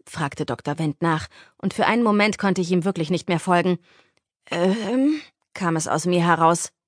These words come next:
„Es war ein Test zur Indikation von A D S. Sie wissen doch das Aufmerksamkeitsdefizitsyndrom.“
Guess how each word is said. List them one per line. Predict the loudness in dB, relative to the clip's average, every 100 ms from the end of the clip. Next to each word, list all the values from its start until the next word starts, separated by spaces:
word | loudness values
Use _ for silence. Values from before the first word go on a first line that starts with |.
| _ _ -20 -20 _ _ _ _ _ -2
„Es | -2 0
war | 2 2
ein | 2
Test | 0 -2 -2 -4
zur | -10 -8 -6 -2
Indikation | 0 0 -2 -4 -4 -2 0 2 2
von | -2 -2
A | 0
D | 0 0
S. | -2 -4 -8 -10 _ _ _
Sie | -4 0 2
wissen | 2 2
doch | 0 -2
das | -4 -6 -2
Aufmerksamkeitsdefizitsyndrom.“ | 2 2 2 0 0 -2 -4 -2 -6 -2 0 2 0 -4 -6 -4 -4 -2 -2 -2